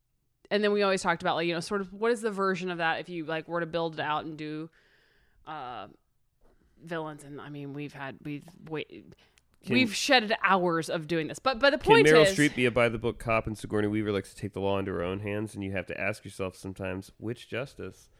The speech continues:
Speaker 2: <laughs>
Speaker 1: I mean, <laughs> yeah. Yeah, so that's the one thing we didn't pitch is you have two
Speaker 2: differing opinions of the thing. Like, I'm by the book.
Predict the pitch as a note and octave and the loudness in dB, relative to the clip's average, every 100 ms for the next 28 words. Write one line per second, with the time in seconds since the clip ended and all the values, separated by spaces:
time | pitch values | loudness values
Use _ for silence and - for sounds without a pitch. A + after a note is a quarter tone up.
0 | _ _ _ _ - D#3 - - - A#5+ | _ _ _ _ -10 -10 -10 -20 -20 -20
1 | A5 B5 B5+ _ _ _ _ _ _ - | _ -20 _ _ _ _ _ _ _ -12
2 | F3 F3 E3+ F#3 E3+ A4+ G#4+ - - - | -8 -4 -2 -2 2 10 10 10 2 0
3 | - - G#4 G4 - F4+ - - - - | -20 -12 -8 -8 -4 -4 -4 -14 -12 0
4 | A3 F#3+ - B3 C#4+ D#4+ D4 E4 E4+ E4+ | 6 6 8 8 10 10 12 12 12 12
5 | F4 F4+ E4+ G#4 F4 B3+ G#3+ A3 G3 G#3+ | 12 12 10 8 6 4 0 -6 -6 2
6 | A3+ A3 - B3 A#3+ B3 A#3+ G#3 - _ | 4 4 2 2 2 2 -2 -6 -16 _
7 | - - - _ - D#3+ F3 F3+ F3+ G#3+ | -18 -18 -20 _ -2 0 0 0 2 0
8 | C4 A#3 G3+ G3+ G3 C4 D3 G#3 D3+ G3 | 0 -2 -2 -6 -4 -2 0 2 2 4
9 | G#3 G#3 G3 G#3+ E3+ | 2 0 0 2 0